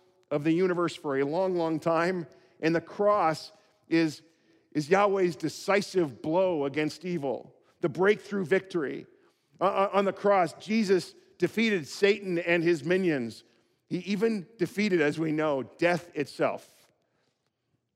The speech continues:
And so theologians and scholars like N T Wright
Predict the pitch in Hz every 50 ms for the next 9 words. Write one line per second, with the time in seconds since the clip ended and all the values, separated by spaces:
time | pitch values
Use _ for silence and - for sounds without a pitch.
0 | _ _ _ _ _ _ _ _ _ _ _ - _ - - _ _ _ 117 -
1 | 160 151 131 - 180 165 156 160 170 170 156 156 135 123 110 131 127 123 127 110
2 | - - - 151 151 165 170 156 143 127 135 131 131 - - - 156 156 156 156
3 | 156 135 123 135 143 139 135 139